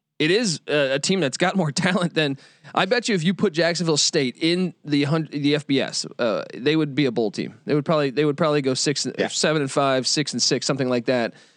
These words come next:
Speaker 1: They, they could win the mac. I'll put it like that. <laughs>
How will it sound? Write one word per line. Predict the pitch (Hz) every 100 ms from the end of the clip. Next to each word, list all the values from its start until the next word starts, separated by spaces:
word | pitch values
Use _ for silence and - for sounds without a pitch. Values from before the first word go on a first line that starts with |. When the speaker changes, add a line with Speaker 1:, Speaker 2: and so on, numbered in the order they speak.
| _ -
Speaker 1:
They, | 139
they | - 175 208
could | 226
win | 220 214
the |
mac. | 175 156 104 123
I'll |
put | 196 160
it |
like | 139 120
that. | 110 104 135 - - 254 - 294 - - 143 - - 196 294
<laughs> | 240